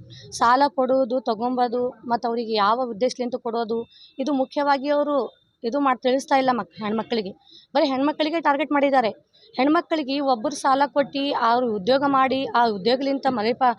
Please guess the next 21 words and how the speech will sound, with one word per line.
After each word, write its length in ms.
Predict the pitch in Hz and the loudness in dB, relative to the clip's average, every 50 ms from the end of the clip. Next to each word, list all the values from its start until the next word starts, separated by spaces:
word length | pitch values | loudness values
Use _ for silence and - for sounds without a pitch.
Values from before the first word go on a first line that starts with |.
| - - - - _ - | -6 -16 -20 -20 _ -6
ಮರುಪಾವತಿಸಿ 800 | 233 226 226 233 269 247 285 269 262 269 226 - 277 262 - 285 | -4 -2 0 0 0 2 2 2 4 2 2 0 -4 -6 -4 -6
ಸಾಲ 260 | 240 - 214 208 240 262 | -6 -2 0 0 0 2
ತಗೋತಾ 400 | - 269 240 269 277 269 269 262 | 2 0 2 2 2 2 4 4
ಇಲ್ಲ. 180 | 262 247 233 196 - - - - - - - | 4 4 2 0 0 -4 -10 -18 -20 -6 -4
ಬರೀ 120 | 247 285 311 | -2 -2 0
ಸಾಲದ 360 | - - 262 262 277 294 277 294 | 0 2 2 4 4 4 2 2
ಮೇಲೆ 220 | 294 285 294 294 | 2 2 2 0
ಸಾಲ, 260 | 285 - 277 277 285 | 0 0 0 2 0
ಸಾಲದ 320 | 285 - 269 262 269 262 269 | 2 2 2 2 2 2 2
ಮೇಲೆ 180 | 277 277 277 277 | 0 2 2 0
ಸಾಲ 240 | 277 - 240 233 262 269 | 0 2 2 2 2 2
ಕೊಟ್ಟು 340 | 269 269 269 262 - - 208 214 240 302 | 2 0 -2 -2 -2 -2 -2 -2 -2 -4
ಹೆಣ್ಮಕ್ಳಿಗರಿಗೆ 1080 | - - - - - - 226 247 262 277 285 _ 311 302 311 311 311 311 320 269 311 302 | -6 -8 -16 -12 -6 -2 0 0 0 0 0 _ 0 2 2 2 2 0 0 -2 -4 -4
ಇಷ್ಟು 340 | 285 - - _ - 330 339 339 339 339 320 311 302 269 - _ - 269 254 233 | -4 -6 -8 _ -4 -2 -2 0 2 2 2 2 0 -2 -6 _ -10 -10 -8 -2
ಟಾರ್ಚರ್ 360 | - 247 233 233 - 302 294 | 0 2 2 2 0 0 2
ಮಾಡಿಬಿಡ್ತಾ 480 | 294 277 269 269 269 269 226 262 269 | 2 2 2 2 -2 -2 0 2 2
ಇದ್ದಾರೆ. 380 | 254 240 208 226 208 202 202 214 277 285 - - - - - - - | 2 4 2 2 2 2 0 -2 -4 -6 -10 -16 -20 -20 -8 -2 0
ಅವರಿಗೆ 280 | 240 277 320 311 330 | 2 2 2 2 0
ಕಟ್ತಾ-, 640 | - 277 240 - - - 311 302 294 285 277 269 240 | 0 0 0 -2 0 0 2 4 4 4 2 2 2
ಕ-, 240 | - 262 240 240 233 | 2 4 4 4 4
ಕಟ್ಟಲಾರದಂಥ 800 | 226 - 254 302 294 294 294 302 302 285 262 294 294 302 294 | 2 0 0 2 2 4 4 2 2 2 2 2 0 2 2